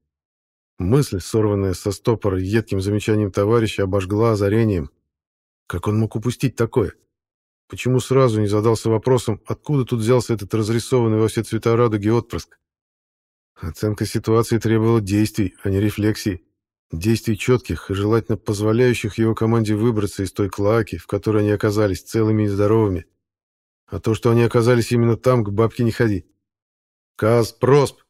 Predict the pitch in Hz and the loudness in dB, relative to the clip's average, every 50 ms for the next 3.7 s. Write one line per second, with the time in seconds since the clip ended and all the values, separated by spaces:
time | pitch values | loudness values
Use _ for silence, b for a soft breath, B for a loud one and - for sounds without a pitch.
0 | _ _ _ _ _ - 113 120 120 - - 151 156 110 - 135 135 135 131 135 | _ _ _ _ _ -2 0 0 0 0 0 -2 0 0 2 2 4 4 4 4
1 | 139 143 147 131 - - 131 120 - 139 135 120 120 123 127 123 120 123 123 135 | 4 4 2 2 2 0 0 0 0 0 2 2 4 4 4 4 4 4 4 2
2 | 131 123 139 135 - - 113 123 120 117 123 120 131 131 117 127 123 123 127 113 | 2 2 0 -2 -2 -2 0 2 2 4 4 4 4 2 2 2 2 4 2 2
3 | - - _ _ _ - 107 151 156 180 160 123 87 - | 0 -2 _ _ _ 0 2 4 4 4 4 2 0 -4